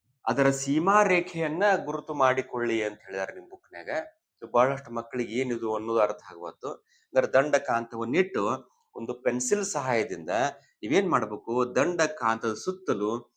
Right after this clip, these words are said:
ಒಂದು ಮಾರ್ಕ್ ಮಾಡ್ಕೋಬೇಕು, ಸೀಮಾ ರೇಖೆ, ಅದನ್ನ ಗುರುತು ಮಾಡ್ಕೋಬೇಕು. ಇಲ್ಲಿ ಅಯಸ್ಕಾಂತ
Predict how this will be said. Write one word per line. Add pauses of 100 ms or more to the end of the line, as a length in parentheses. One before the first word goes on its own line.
(200)
ಒಂದು (100)
ಮಾರ್ಕ್
ಮಾಡ್ಕೋಬೇಕು,
ಸೀಮಾ
ರೇಖೆ,
ಅದನ್ನ
ಗುರುತು
ಮಾಡ್ಕೋಬೇಕು.
ಇಲ್ಲಿ
ಅಯಸ್ಕಾಂತ